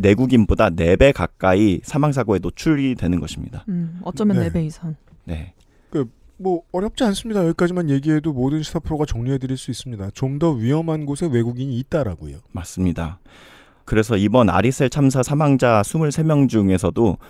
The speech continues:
Speaker 1: 열여덟 명이 외국인이었습니다. 이 중 한 명은 라오스 국적이었고요.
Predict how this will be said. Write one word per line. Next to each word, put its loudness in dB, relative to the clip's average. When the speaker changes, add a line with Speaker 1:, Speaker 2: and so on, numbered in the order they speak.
Speaker 1:
열여덟 6
명이 4
외국인이었습니다. 0
이 0
중 2
한 2
명은 4
라오스 2
국적이었고요. -2